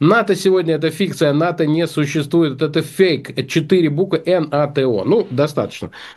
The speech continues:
В общем, короче говоря, хотел твоей реакции, потому что, почему, э, и ты, и Игорь Химович очень активно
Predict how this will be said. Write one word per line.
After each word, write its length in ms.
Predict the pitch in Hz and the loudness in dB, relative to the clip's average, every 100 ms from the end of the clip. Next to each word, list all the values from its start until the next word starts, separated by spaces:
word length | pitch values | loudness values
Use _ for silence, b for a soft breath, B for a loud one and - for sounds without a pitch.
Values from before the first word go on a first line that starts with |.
| B - | B 2
В 80 | 160 | 4
общем, 220 | 196 190 | 4 2
короче 380 | 147 165 202 175 | 0 0 0 -2
говоря, 260 | 139 175 202 | 0 0 0
хотел 360 | 139 127 165 160 | -2 0 0 0
твоей 380 | 151 156 165 | 0 2 2
реакции, 280 | 156 214 220 | 2 -2 -2
потому 400 | 143 143 175 185 | -2 0 2 0
что, 300 | 143 - 82 _ _ | -2 -6 -12 _ _
почему, 680 | 135 123 156 175 196 180 - | -2 2 2 4 2 -2 -4
э, 440 | 135 135 131 123 | -2 0 -2 -2
и 280 | 160 160 214 | -4 0 0
ты, 220 | - 156 | 0 0
и 320 | 120 113 143 180 | 0 -2 2 2
Игорь 280 | 160 151 143 | 2 0 -2
Химович 400 | 127 113 98 - | -2 -2 -4 0
очень 340 | 185 208 165 | 2 2 -2
активно 720 | 131 127 147 196 196 160 139 | -2 -2 2 2 4 0 -2